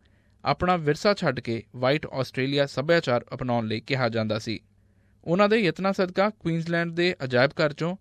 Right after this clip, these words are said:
ਐਬੋਰੀਜਨਲ ਸੱਭਿਆਚਾਰ ਨਾਲ ਸੰਬੰਧਿਤ ਵਸਤੂਆਂ ਨੂੰ ਵਾਪਸ ਲਿਆਉਂਦਾ ਗਿਆ। ਅਤੇ ਉਹਨਾਂ ਜਰਮਨੀ ਵਿੱਚ ਰੱਖੇ ਗਏ ਐਬੋਰੀਜਨਲ ਸਾਜ਼ੋ ਸਮਾਨ ਦੀ ਜਾਣਕਾਰੀ ਇਕੱਠੀ ਕਰਨ ਵਿੱਚ ਵੀ ਮਦਦ ਕੀਤੀ। ਸਤਾਹਠ ਸਾਲਾ ਡਾਕਟਰ ਸਕੀਨ ਹੁਣ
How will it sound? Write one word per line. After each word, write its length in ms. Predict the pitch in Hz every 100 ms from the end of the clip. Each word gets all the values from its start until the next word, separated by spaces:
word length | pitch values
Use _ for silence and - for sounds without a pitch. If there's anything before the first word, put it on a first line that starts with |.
| _ _
ਐਬੋਰੀਜਨਲ 600 | 135 135 143 156 175 185
ਸੱਭਿਆਚਾਰ 480 | - 139 165 156 131
ਨਾਲ 180 | 131 120
ਸੰਬੰਧਿਤ 500 | 123 120 131 156 139
ਵਸਤੂਆਂ 440 | 117 123 - 180
ਨੂੰ 180 | 131 123 -
ਵਾਪਸ 420 | 139 131 131 135
ਲਿਆਉਂਦਾ 360 | 135 123 113 110
ਗਿਆ। 240 | 117 110 - _ _ _ 135
ਅਤੇ 120 | 175
ਉਹਨਾਂ 220 | 175 202
ਜਰਮਨੀ 460 | 175 143 135 175 214
ਵਿੱਚ 200 | 202 165
ਰੱਖੇ 260 | 143 - 127
ਗਏ 240 | 123 123 -
ਐਬੋਰੀਜਨਲ 600 | 127 127 135 143 160 170
ਸਾਜ਼ੋ 380 | - 127 123 127
ਸਮਾਨ 400 | 139 123 131 135
ਦੀ 260 | 139 143 - 127
ਜਾਣਕਾਰੀ 500 | 127 131 156 185 185
ਇਕੱਠੀ 300 | 160 - 139
ਕਰਨ 260 | 123 123
ਵਿੱਚ 160 | 117 113
ਵੀ 180 | 117 123 - 135
ਮਦਦ 280 | 123 120 -
ਕੀਤੀ। 340 | 117 117 110 - _ _ _ -
ਸਤਾਹਠ 360 | - 151 175 202
ਸਾਲਾ 280 | 190 202
ਡਾਕਟਰ 300 | 220 143 -
ਸਕੀਨ 440 | 135 - 156 165 175
ਹੁਣ 220 | 165 170